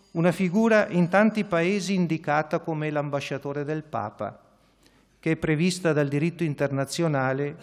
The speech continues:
codificato nella Convenzione di Vienna del millenovecentosessantuno sulle relazioni diplomatiche. Andando però oltre l'immagine, va sottolineato che questi numeri non esprimono posizioni di riguardo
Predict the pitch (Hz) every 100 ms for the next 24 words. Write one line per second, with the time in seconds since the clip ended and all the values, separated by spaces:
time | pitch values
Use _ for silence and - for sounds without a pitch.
0 | - - 143 151 - 147 156 156 156 143
1 | 135 127 147 135 139 131 165 156 131 123
2 | 147 151 139 127 127 147 147 127 123 127
3 | 160 151 139 - 135 - 156 - 131 123
4 | 123 - - _ - - 139 131 127 123
5 | 127 139 131 127 120 123 120 110 98 -
6 | 104 - - - _ _ _ _ _ _
7 | _ _ _ _ _ - _ - - 160
8 | 185 196 185 156 143 170 165 180 190 139
9 | 120 120 113 110 107 120 113 131 - -
10 | _ _ _ _ 143 160 190 180 190 196
11 | 202 220 226 226 202 185 226 226 233 214
12 | 214 202 202 208 208 - - 165 196 196
13 | 190 247 240 147 143 147 147 147 139 -
14 | 170 165 143 143 135 123 123 127 127 107
15 | 110